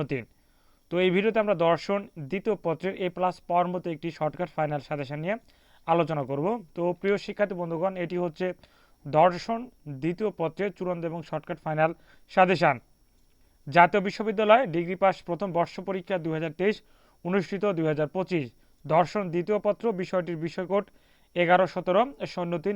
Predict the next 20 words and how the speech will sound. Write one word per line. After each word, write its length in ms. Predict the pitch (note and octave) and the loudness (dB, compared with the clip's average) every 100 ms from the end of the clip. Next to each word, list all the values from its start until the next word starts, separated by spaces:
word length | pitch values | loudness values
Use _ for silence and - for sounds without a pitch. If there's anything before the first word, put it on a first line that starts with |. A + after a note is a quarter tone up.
| D#3 | -4
বিষয়টির 420 | D3 F#3 F3+ F3 D3+ | -6 -4 -4 -4 -6
বিষয় 220 | D#3+ E3 | -4 -6
হচ্ছে 160 | E3+ G3+ E3 | -6 -6 -6
নীতিবিদ্যা। 920 | D#3 G3+ - _ _ - E3+ D3 D#3 B2 _ _ _ - | -8 -10 -12 _ _ -4 -2 2 2 2 _ _ _ -2
তোমাদের 260 | F3 E3+ F#3+ | 2 2 2
এই 60 | F#3 | 0
পরীক্ষা 320 | F3+ F#3+ G#3 G3+ | -4 0 2 2
অনুষ্ঠিত 300 | F#3 F#3 G#3 G3 F#3 | 0 -6 -4 0 2
হবে 180 | F3+ B3+ - _ _ _ _ | 2 -2 -4 _ _ _ _
ফেব্রুয়ারির 500 | F3+ F3+ F3+ F3 G#3 - D3+ D3 | -4 2 4 4 2 -4 -6 -4
বিশ 140 | F#3 - | -2 0
তারিখ 220 | E3+ G#3+ A#3+ _ D3 C#3+ | 0 0 -6 _ -6 2
বৃহস্পতিবার। 680 | G3 - D#3+ D#3+ D#3 C#3 - _ _ _ _ - | 2 0 -8 -4 0 0 -2 _ _ _ _ -4
তো 60 | G3 G3 | 2 2
এটি 120 | G#3+ A3 | 2 0
হচ্ছে 200 | - A3+ A#3 | 4 2 2
চূড়ান্ত 280 | G#3+ G#3 F#3+ G3 | -2 -2 -2 -4
এবং 80 | G3+ F3 | -6 -4
শর্টকাট 320 | F3 - G3+ - | -4 -2 -4 -2
ফাইনাল 260 | F3 F3 | 2 4